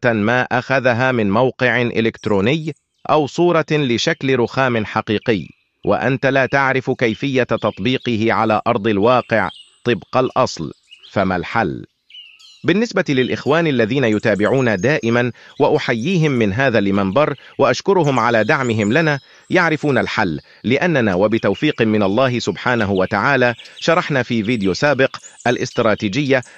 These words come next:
التي تساعدك على عمل أي شكل من أشكال ديكور الرخام طبق الأصل. أنصحكم أن تشاهدوا الفيديو، سيفيدكم. سأترك لكم الرابط إن شاء الله في صندوق الوصف.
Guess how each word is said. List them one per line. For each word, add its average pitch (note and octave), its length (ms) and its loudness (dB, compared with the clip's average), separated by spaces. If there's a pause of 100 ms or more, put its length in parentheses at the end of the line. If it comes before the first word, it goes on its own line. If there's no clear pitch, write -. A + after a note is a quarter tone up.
(100)
التي C3 300 0
تساعدك C#3 580 0
على A#2 240 2
عمل A#2 460 0
أي C#3+ 220 -2
شكل C3 340 0
من A2+ 200 2
أشكال G#2+ 460 -2
ديكور A#2 360 2
الرخام A2 520 0 (220)
طبق A#2+ 260 -2
الأصل. G2 460 -4 (380)
أنصحكم C3+ 720 0 (260)
أن B2+ 140 0
تشاهدوا C3 560 0
الفيديو، A2+ 380 0
سيفيدكم. G2+ 720 -2 (440)
سأترك D3+ 560 -2
لكم C3 340 2
الرابط A#2 420 0
إن G2+ 80 -2
شاء B2+ 280 0
الله A2+ 380 0
في G#2+ 160 -4
صندوق G#2 440 0
الوصف. G2 460 -2